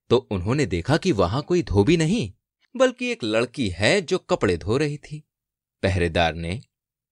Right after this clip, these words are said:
उसे अपने साथ बादशाह अकबर के पास चलने को बोला। लड़की कपड़ों को वहीं नदी के किनारे छोड़कर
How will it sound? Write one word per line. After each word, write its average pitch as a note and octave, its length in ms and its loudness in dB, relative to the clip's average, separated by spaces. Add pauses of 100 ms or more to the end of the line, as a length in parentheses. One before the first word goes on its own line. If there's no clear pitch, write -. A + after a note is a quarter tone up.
(120)
उसे D#3+ 220 0
अपने G3 240 0
साथ D3 300 0
बादशाह A2 580 0
अकबर A2 380 -2
के A#2+ 140 -4
पास A2 340 0
चलने A2 280 0
को F3+ 140 -6
बोला। C3 380 0 (1000)
लड़की G#2+ 340 2
कपड़ों G#2+ 340 2
को G#2+ 140 2
वहीं F#2 240 0
नदी F#2+ 240 -2
के - 180 -16
किनारे F#2+ 320 -2
छोड़कर F#2 520 0